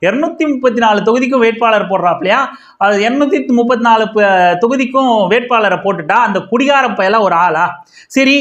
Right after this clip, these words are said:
இருநூத்தி முப்பத்தி நாலு தொகுதிக்கும் வேட்பாளர் போட்டா அவன் ஆம்பளை அப்படின்னா, அப்போ ஒரு பெண் தலைவர் வந்து இருநூத்தி முப்பத்தி நாலு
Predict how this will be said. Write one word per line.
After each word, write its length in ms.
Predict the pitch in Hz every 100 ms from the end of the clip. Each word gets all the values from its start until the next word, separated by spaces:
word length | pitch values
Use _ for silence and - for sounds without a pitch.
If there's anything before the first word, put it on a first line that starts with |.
| 269 - _
இருநூத்தி 420 | 175 240 285 302
முப்பத்தி 280 | 285 269 247
நாலு 180 | 247 233
தொகுதிக்கும் 480 | 233 233 269 247 254
வேட்பாளர் 440 | 233 240 254 240 208
போட்டா 200 | 226 294
அவன் 300 | 208 233 262
ஆம்பளை 400 | 214 277 294 254 -
அப்படின்னா, 420 | 180 208 202 165 233 240
அப்போ 220 | 202 202 202
ஒரு 180 | 180 -
பெண் 260 | - 254 320
தலைவர் 340 | 294 247 240 220
வந்து 240 | 214 240
இருநூத்தி 320 | 220 240 240
முப்பத்தி 320 | 240 220 220 214
நாலு 240 | 202 196